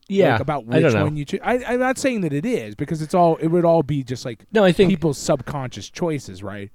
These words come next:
Speaker 2: But, you know.
Speaker 1: Right. This is, this is also the same year the rules of the game comes out, right?
Speaker 2: Right.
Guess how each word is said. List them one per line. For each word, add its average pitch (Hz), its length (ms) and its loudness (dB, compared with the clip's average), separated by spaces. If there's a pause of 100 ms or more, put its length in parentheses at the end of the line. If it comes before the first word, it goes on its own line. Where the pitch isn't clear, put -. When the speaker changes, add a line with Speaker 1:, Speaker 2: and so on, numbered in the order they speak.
(520)
Speaker 2:
But, 196 240 -2 (100)
you 220 80 -6
know. 190 120 -2
Speaker 1:
Right. 131 240 -2 (2500)
This 143 180 -4
is, 131 500 0
this 160 160 -2
is 135 140 -2
also 117 240 0
the 104 140 -2
same 101 220 -2
year 90 140 -4
the 92 120 -10
rules 87 220 -8
of 87 60 -12
the 87 60 -10
game 104 260 -2
comes 82 280 -10
out, 78 220 -16
right? 82 300 -10
Speaker 2:
Right. 117 220 -10